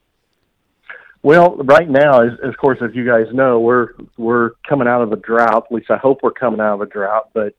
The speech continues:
uh, we just don't have the subsoil moisture we would like to have. So, I mean, we could slide back into this pretty easy, but we've been, uh, been pretty fortunate last, uh, I'd say, couple weeks getting these nice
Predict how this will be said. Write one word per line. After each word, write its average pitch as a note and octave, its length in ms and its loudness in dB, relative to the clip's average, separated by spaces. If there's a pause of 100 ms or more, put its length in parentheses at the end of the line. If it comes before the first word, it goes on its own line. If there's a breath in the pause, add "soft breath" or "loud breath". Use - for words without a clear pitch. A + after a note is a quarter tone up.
uh, G#2+ 140 -2 (560 soft breath)
we D3 200 4
just C#3 240 -2
don't C#3+ 200 2
have C#3 160 2
the A#2+ 140 -2
subsoil C#3+ 400 2
moisture B2 400 0
we A#2 280 0
would A2 140 -2
like B2+ 240 2
to B2 120 0
have. B2+ 360 2 (120)
So, A2+ 260 2
I A2+ 60 2
mean, A2+ 160 -6
we B2 80 -4
could B2 240 -8
slide A#2 300 -2
back A2 260 -4
into A#2 180 -2
this G#2 180 -2 (100)
pretty A2 220 -8
easy, A2 440 -6
but G#2+ 160 -8
we've A2+ 140 -8
been, A#2+ 240 -6 (720 soft breath)
uh, B2+ 320 4
been C#3 240 0
pretty C3+ 320 0
fortunate B2+ 420 -2
last, A2 320 -2 (180)
uh, A2+ 180 -2
I'd G#2+ 220 -4
say, A2 120 -4
couple A2 340 -4
weeks A2+ 260 -6
getting A2 240 -10
these G#2+ 140 -14
nice G#2+ 200 -4